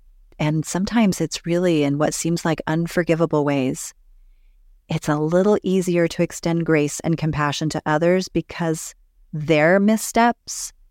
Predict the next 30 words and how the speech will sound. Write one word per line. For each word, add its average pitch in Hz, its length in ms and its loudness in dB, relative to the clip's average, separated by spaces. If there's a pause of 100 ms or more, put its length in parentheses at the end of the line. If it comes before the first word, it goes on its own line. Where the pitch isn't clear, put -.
(140)
are - 140 0
part 190 480 0
of 175 180 0
what 160 180 0
makes 151 420 -2
them 151 280 0
human 139 440 -2
too. - 240 -6 (1120)
So - 120 -2
as 190 220 4
we 208 80 6
mentioned 180 320 0
at - 80 -4
the 180 60 -6
beginning 165 400 -2
of 160 60 -2
the 160 100 2
episode, 147 420 -2
when 160 160 -2
you're 160 100 0
not 165 480 0 (640)
in, 170 320 0 (400)
sure 165 520 2
that 156 180 0
your 147 160 -2
relationship 156 800 0 (160)
is 175 160 -2
gonna 165 180 2
make 143 300 0
it, 135 160 -2